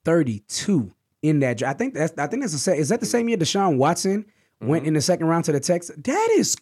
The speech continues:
Speaker 1: insane.
Speaker 2: Deshaun, I could have sw-, I thought Deshaun was a first round pick.
Speaker 1: No,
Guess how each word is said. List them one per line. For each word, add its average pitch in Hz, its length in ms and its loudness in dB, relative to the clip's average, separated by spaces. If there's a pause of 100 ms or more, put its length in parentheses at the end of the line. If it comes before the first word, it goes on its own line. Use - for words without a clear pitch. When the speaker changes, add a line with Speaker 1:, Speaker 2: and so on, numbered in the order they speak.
(100)
Speaker 1:
insane. 220 1120 2
Speaker 2:
Deshaun, 139 760 -14
I 131 120 -14
could - 180 -16
have 117 80 -16
sw-, - 160 -20
I - 40 -12
thought 160 180 -12
Deshaun 156 200 -14
was 139 100 -10
a - 40 -20
first 139 180 -12
round 110 180 -16
pick. 101 140 -20 (1000)
Speaker 1:
No, 135 440 -2